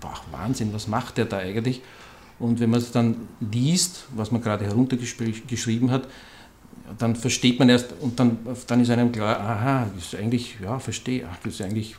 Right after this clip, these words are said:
warum bin ich da nicht früher drauf gekommen?“ und so weiter. Also das sind, das sind auch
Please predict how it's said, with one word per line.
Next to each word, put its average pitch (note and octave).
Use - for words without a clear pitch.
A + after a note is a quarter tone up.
warum G2
bin G#2+
ich G#2+
da G#2
nicht G#2+
früher C3
drauf G#2
gekommen?“ F#2
und F2+
so G2
weiter. F#2
Also G#2+
das A2
sind, B2
das G#2+
sind A2+
auch G#2